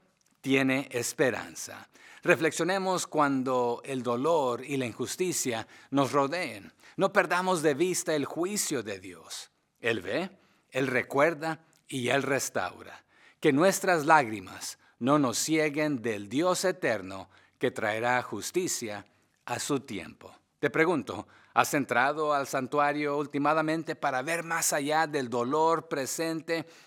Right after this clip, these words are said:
y comprender el fin del no creyente como del creyente?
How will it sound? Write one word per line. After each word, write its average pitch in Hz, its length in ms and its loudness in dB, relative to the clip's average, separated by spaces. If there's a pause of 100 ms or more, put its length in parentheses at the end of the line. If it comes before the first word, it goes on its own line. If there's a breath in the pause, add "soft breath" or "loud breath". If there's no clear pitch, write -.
y 143 120 -4
comprender 131 520 0
el 135 140 0
fin 175 480 0 (260 loud breath)
del 120 240 0
no 147 160 4
creyente 147 580 0
como 131 280 2
del 120 140 -2
creyente? 151 580 -6